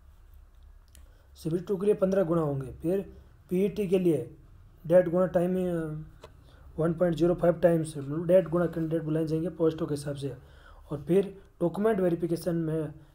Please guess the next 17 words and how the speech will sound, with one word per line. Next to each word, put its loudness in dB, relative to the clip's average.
के -2
लिए 2
one 0
by 0
one, -2
मतलब -12
एक -2
पोस्ट 2
पर -4
एक -2
ही, -2
एक -2
ही -6
गुना -8
अभ्यर्थी -6
बुलाए -4
जाएंगे। -12